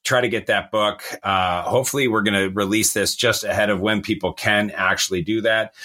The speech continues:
So Joanna Hutchins, Chinafy, Why China is Leading in Innovation and How the Rest of the World Can Catch Up. Make sure you go find that.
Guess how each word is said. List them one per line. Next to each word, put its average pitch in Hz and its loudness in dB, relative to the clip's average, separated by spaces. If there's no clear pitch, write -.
So 104 2
Joanna 95 0
Hutchins, 131 0
Chinafy, 127 0
Why 98 0
China 104 0
is 95 -2
Leading 101 2
in 92 2
Innovation 92 0
and 95 -6
How 104 0
the 92 -6
Rest 92 0
of 85 -12
the 90 -4
World 87 0
Can - -18
Catch - -4
Up. - 2
Make 87 -6
sure 98 2
you 85 2
go 82 -2
find 110 0
that. 110 0